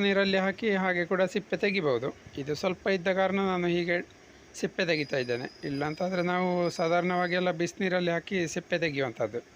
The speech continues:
ನೋಡ, ಇದನ್ನು ಸಿಪ್ಪೆ ಎಲ್ಲ ತೆಗೆದ ನಂತರ ಒಂದು ಸಲ ಕುದಿಯುವ ನೀರಲ್ಲಿ ಹಾಕ್ಬೇಕು. ಒಂದು ಸಲ ಒಂದು, ಒಂದು ಅದೆಂತ ದೊಡ್ಡ ಬೇಯಲಿಕ್ಕೆ ಅಂತ ಇಲ್ಲ, ಸ್ವಲ್ಪ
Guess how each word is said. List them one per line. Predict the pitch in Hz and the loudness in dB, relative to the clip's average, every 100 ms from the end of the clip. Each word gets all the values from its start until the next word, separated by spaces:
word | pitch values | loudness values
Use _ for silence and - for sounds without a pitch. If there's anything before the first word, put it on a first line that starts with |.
| - - - - - - - - - - - 233 | -20 -20 -20 -20 -20 -20 -20 -20 -20 -20 -16 -8
ನೋಡ, | 165 143 139 | -2 0 0
ಇದನ್ನು | 151 143 151 160 156 - | -2 -2 -2 -2 -4 -4
ಸಿಪ್ಪೆ | 175 - 175 | -6 -2 -2
ಎಲ್ಲ | 160 170 | 0 -2
ತೆಗೆದ | 160 165 170 | 0 0 0
ನಂತರ | 175 165 127 147 - - - - - - - - - | 0 0 -2 -4 -14 -20 -20 -20 -20 -20 -20 -10 -2
ಒಂದು | 180 202 202 | 0 2 2
ಸಲ | 196 190 180 160 - - - - | 2 2 2 0 -6 -20 -8 -2
ಕುದಿಯುವ | 175 190 185 | 2 4 4
ನೀರಲ್ಲಿ | 185 185 190 180 | 2 2 2 0
ಹಾಕ್ಬೇಕು. | - 120 107 - - - - - - - - - - - - - - - - - - - - - - | 0 -2 -2 -12 -18 -20 -20 -20 -20 -20 -20 -20 -20 -20 -20 -20 -20 -20 -20 -20 -20 -20 -20 -12 -4
ಒಂದು | 165 170 180 | -2 -2 0
ಸಲ | 165 165 | 0 2
ಒಂದು, | 165 196 - 156 | 0 -2 -2 -2
ಒಂದು | 170 196 185 | 0 0 0
ಅದೆಂತ | 175 180 180 170 | 2 0 0 0
ದೊಡ್ಡ | 175 170 160 | 0 0 0
ಬೇಯಲಿಕ್ಕೆ | 175 185 180 185 | 0 0 0 -2
ಅಂತ | 175 160 | 0 0
ಇಲ್ಲ, | 131 - - - - | 0 -4 -10 -20 -6
ಸ್ವಲ್ಪ | 170 156 | -6 -6